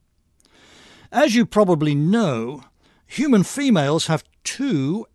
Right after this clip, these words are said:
X chromosomes, while males have one X and one Y. You may not know that the same is true of most other mammals. You may also not know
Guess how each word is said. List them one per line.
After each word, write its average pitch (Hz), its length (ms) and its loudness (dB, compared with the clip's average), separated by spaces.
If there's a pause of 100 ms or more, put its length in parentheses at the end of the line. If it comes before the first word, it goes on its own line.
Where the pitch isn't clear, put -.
(100)
X - 320 -6
chromosomes, 120 1000 -6 (460)
while 135 260 0
males 214 640 -2 (220)
have 135 180 -6
one 131 300 -2
X 170 440 -4 (120)
and 240 120 -2
one 113 300 -6 (200)
Y. 143 560 -4 (1200)
You 151 100 -2
may 139 140 0
not 151 260 -2
know 123 240 -8
that 139 220 -12
the 151 80 -8
same 185 300 -2
is 113 140 -8
true 143 400 -2 (380)
of 135 140 -8
most 165 580 -2
other 110 400 -8
mammals. 135 680 -8 (1500)
You 202 120 2
may 185 140 4
also 220 360 0
not 147 260 -4
know 135 420 -6